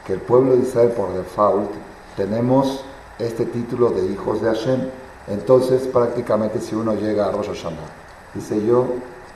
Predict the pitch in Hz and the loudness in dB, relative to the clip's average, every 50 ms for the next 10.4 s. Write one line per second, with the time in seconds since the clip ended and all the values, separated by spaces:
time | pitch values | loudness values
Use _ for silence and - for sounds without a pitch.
0 | - - - - - 95 101 104 107 104 - 110 110 113 113 113 110 - - - | -20 -20 -20 -14 -6 -2 0 0 0 0 -2 -2 -2 0 0 -2 -2 -6 -8 -6
1 | 104 104 104 107 120 120 117 120 - - - - - - - - - 107 107 107 | -4 -2 -2 0 0 -2 -2 -4 -6 -10 -12 -16 -18 -20 -14 -8 -2 0 0 0
2 | 104 107 110 107 101 104 101 92 87 85 - - - - - 80 85 - - - | 0 -2 -6 -6 -6 -4 -4 -2 -2 -2 -4 -6 -8 -10 -10 -12 -12 -14 -14 -18
3 | - - - - - - - - - - - - - - - - - - - - | -20 -20 -20 -20 -20 -20 -20 -20 -20 -20 -20 -20 -20 -20 -20 -20 -20 -20 -20 -14
4 | - 101 104 110 120 117 - - 117 117 123 131 139 131 - - 117 120 127 - | -8 -4 -2 -2 -2 -2 0 0 2 4 4 4 4 4 2 0 0 0 0 -2
5 | - - - - - - - - - - - - - 113 113 120 120 120 117 - | -2 -8 -10 -14 -18 -20 -20 -18 -18 -18 -16 -10 -4 -2 0 2 2 0 0 -4
6 | - - - - - - - 107 107 110 113 110 - - 110 101 98 95 85 - | -10 -14 -14 -16 -18 -14 -8 -6 -4 -4 -4 -6 -6 -6 -6 -6 -6 -8 -10 -8
7 | - 107 104 98 101 95 - - - 90 90 87 85 85 85 - 82 80 76 - | -6 -4 -2 -2 -2 -2 -2 -4 -6 -8 -8 -8 -10 -10 -12 -12 -12 -12 -12 -10
8 | - 98 98 95 - - 95 98 104 104 104 - - 120 123 120 120 123 120 - | -8 -6 -6 -6 -8 -8 -6 -4 -2 -2 -2 -4 -6 -4 -4 -2 -2 -2 -2 -4
9 | - - - - - - - - - 127 131 135 135 143 147 151 147 147 139 - | -8 -12 -14 -16 -20 -18 -10 -2 2 4 4 4 4 4 6 6 8 8 8 6
10 | - 135 143 143 139 135 131 135 | 6 4 4 6 6 6 6 4